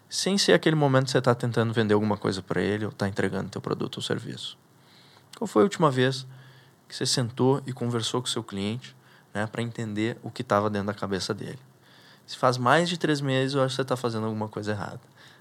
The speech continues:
Essa é a minha dica aí pra quem tá nos ouvindo. E terceiro, Ivan, mais especificamente da indicação, cara, valoriza as pessoas que já indicam o teu negócio. Pontua isso, estimula isso,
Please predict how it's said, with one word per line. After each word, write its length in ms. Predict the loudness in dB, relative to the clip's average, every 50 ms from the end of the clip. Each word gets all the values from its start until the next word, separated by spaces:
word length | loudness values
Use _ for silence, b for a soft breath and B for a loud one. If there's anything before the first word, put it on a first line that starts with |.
| B -4
Essa 380 | 0 2 2 2 2 2 2
é 100 | 4 4 2
a 60 | 0
minha 220 | 0 0 0 0
dica 260 | 0 0 -4 -2 -2 -2
aí 80 | -2
pra 140 | -2 -4 -6
quem 160 | -6 -8 -10
tá 140 | -8 -8 -8
nos 100 | -6 -4
ouvindo. 300 | -6 -6 -6 -8 -12 -12 -14 B B B B B B B B B
E 120 | -8 -6 2
terceiro, 500 | 4 4 4 4 4 6 8 8 8 8
Ivan, 220 | 6 6 6 6
mais 180 | 8 6 6 6 4
especificamente 720 | 0 0 -2 -2 -4 -2 0 0 2 2 0 -2 -2 4
da 160 | 4 4 6
indicação, 720 | 6 2 -2 -2 -2 -2 0 2 4 4 4 4 4 0 -6 B B B B B B B B B 0
cara, 320 | 4 6 6 8 6 4 0 B B B B
valoriza 960 | -10 -8 -2 6 6 6 6 8 4 2 2 2 2 2 2 2 0 -2 -4 -8 -10 -20 b b b b b b b b -6
as 140 | -6 -6
pessoas 360 | -2 0 0 0 2 0 0 -2
que 140 | -2 -4
já 180 | -2 -2 -2 0
indicam 460 | 0 0 0 -2 -2 -4 -4 -6 -8
o 40 | -8
teu 180 | -6 -6 -4 -4
negócio. 560 | -4 -6 -6 -6 -8 -8 -10 -12 -16 -16 -20 _ _ _ _ _ _ _ _ _ _ B B B B B B B B B B B B B B _ _ _ _ _ _ _ _ -20 _ _
Pontua 640 | 0 0 2 2 0 -2 0 2 4 4 4 4 2
isso, 400 | 0 -2 -4 -2 -4 -4 -4 -6 -4
estimula 720 | -2 -2 -2 -2 -2 -4 -4 -4 -4 -2 -2 -2 -2 -2
isso, 360 | -4 -4 -4 -6 -6 -6 -8